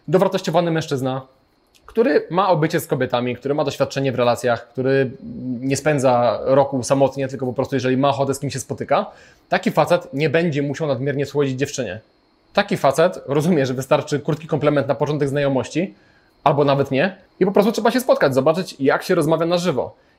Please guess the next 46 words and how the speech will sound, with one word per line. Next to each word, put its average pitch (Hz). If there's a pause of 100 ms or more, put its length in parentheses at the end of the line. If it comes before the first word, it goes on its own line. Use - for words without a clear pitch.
I 156
taki 180
mężczyzna 190
też 151
rozumie, 139 (180)
że 156
wygląd 165
to 175
nie 175
wszystko, 113 (580)
że 151 (320)
trzeba 175
poznać 196
drugą 147
osobę, 135
żeby 165
dowiedzieć 160
się, 175
kim 185
jest, 156 (140)
czy 151
mamy 143
te 147
same 139
cele, 127
ambicje 139
w 120
życiu, 113
czy 131
pasujemy 156
do 156
siebie 139
osobowościowo. 127 (560)
I 175 (120)
wtedy 156
też, 127
kiedy 139
idziesz 160
na 160
spotkanie 120
i 123
zamiast 127
słodzić 147
dziewczynie 135
co 127
chwilę, 110